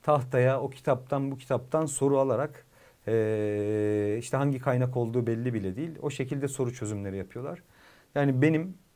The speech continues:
videolarımdaki her şey benim. İki tane kitap yazdım. İşte deneme yazdım. Bunun yanında A Y T fasikülleri de, e, A Y T fasikülü diyorum. A Y T video ders notu da aslında baskıya hazır durumda hemen hemen ama bu yıl bastırtmayacağım.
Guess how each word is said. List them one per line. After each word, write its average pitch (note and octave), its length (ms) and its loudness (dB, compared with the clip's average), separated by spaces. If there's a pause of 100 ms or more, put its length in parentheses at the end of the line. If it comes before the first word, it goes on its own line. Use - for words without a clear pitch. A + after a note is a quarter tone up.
(680)
videolarımdaki C#3 1000 4 (560)
her D3+ 180 10
şey C#3 320 4
benim. B2+ 340 4
İki E3+ 200 -2
tane C#3+ 320 8
kitap C#3+ 400 2 (480)
yazdım. C3 600 6 (520)
İşte C#3 400 6 (220)
deneme C3 420 4
yazdım. C3+ 720 -2 (480)
Bunun D3 320 4
yanında D3 640 0
A B2 120 2
Y C3 140 4
T C3 120 0
fasikülleri C#3+ 800 0
de, B2+ 140 4
e, A#2 460 -2
A A2+ 160 4
Y A#2+ 140 6
T C#3 80 -2
fasikülü C3 460 -2
diyorum. G#2 260 0
A A#2 100 -2
Y B2 80 -2
T C#3 120 -4
video C3+ 240 -2
ders C#3 220 -2
notu B2+ 160 -6
da C3+ 80 0
aslında C3+ 340 -4
baskıya B2 440 2
hazır B2 280 0
durumda G#2 240 -4
hemen G#2 180 -4
hemen D3+ 180 -4
ama B2+ 220 -2
bu B2+ 60 0
yıl B2 160 0
bastırtmayacağım. A#2+ 680 -6